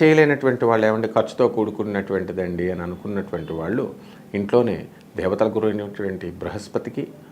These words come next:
రాక్షస గురువు అయినటువంటి శుక్రాచార్యుడు కూడా చేయొచ్చు. చాలామంది గురుగ్రహం, గురు బాగోకపోతే గురుడికే చేయాలా, శుక్రుడు బాగోకపోతే శుక్రుడికే చేయాలా? No, no, no.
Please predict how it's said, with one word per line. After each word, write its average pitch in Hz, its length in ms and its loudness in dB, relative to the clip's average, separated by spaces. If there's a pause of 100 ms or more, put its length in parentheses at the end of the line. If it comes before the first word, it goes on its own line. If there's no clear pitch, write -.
(420)
రాక్షస 123 540 8
గురువు 147 300 6
అయినటువంటి 113 480 0
శుక్రాచార్యుడు 127 580 2
కూడా 107 180 -2
చేయొచ్చు. 85 460 -6
చాలామంది 113 400 2
గురుగ్రహం, 107 560 0 (340)
గురు 107 140 4
బాగోకపోతే 113 640 4
గురుడికే 104 460 2
చేయాలా, 113 380 -2
శుక్రుడు 107 400 -4
బాగోకపోతే 104 520 0
శుక్రుడికే 107 520 -2
చేయాలా? 110 320 -4
No, 110 280 -4
no, - 0 -
no. 101 140 -6